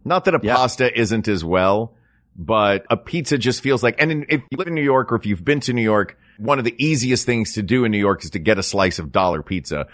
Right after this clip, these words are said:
Speaker 1: You literally just hold a dollar in your hand.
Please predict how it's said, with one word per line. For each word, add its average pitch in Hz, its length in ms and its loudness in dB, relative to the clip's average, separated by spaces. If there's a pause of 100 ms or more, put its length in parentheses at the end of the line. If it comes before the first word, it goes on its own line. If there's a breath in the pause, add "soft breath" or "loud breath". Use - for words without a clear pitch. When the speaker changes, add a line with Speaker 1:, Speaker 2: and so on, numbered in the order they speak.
(200 loud breath)
Speaker 1:
You 131 180 -2
literally 120 480 2
just 92 200 -2
hold 156 280 0
a 165 60 2
dollar 139 400 4
in 139 80 0
your 139 160 2
hand. 110 480 2